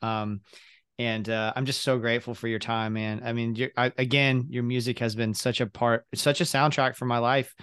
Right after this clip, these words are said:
especially on drives where I'm going to see, but both my parents are ailing, and that record has been such a companion for me as I'm looking back on my life and the decisions I made and the,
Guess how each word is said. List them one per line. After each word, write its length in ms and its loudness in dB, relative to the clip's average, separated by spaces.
especially 640 2
on 220 -2
drives 520 2
where 120 4
I'm 160 2
going 200 2
to 60 2
see, 100 -4
but 180 0
both 240 2
my 120 0
parents 340 -2
are 100 0
ailing, 500 0
and 380 -4
that 260 4
record 440 2
has 160 0
been 160 -2
such 580 -2
a 60 2
companion 560 4
for 160 -6
me 360 -4
as 160 -2
I'm 300 0
looking 280 0
back 280 4
on 80 4
my 220 4
life 440 2
and 160 -6
the 60 -6
decisions 460 -2
I 120 4
made 460 2
and 380 -2
the, 100 -2